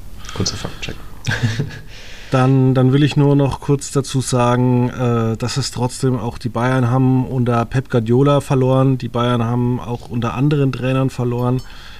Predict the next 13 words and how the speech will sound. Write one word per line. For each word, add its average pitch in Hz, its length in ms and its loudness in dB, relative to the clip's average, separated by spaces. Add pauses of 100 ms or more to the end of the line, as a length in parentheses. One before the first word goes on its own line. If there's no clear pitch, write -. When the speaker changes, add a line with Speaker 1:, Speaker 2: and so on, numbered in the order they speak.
(140)
Speaker 2:
Äh, 120 340 2 (380)
und 123 120 -4
da 117 140 0
wurde 131 200 4
dann 123 220 2
eben 117 260 -2
im 113 140 -2
Interview 117 400 0
gesagt, 113 640 -4
wenn 117 320 -2
du 117 240 0
natürlich, 117 760 -2
äh, 113 440 -4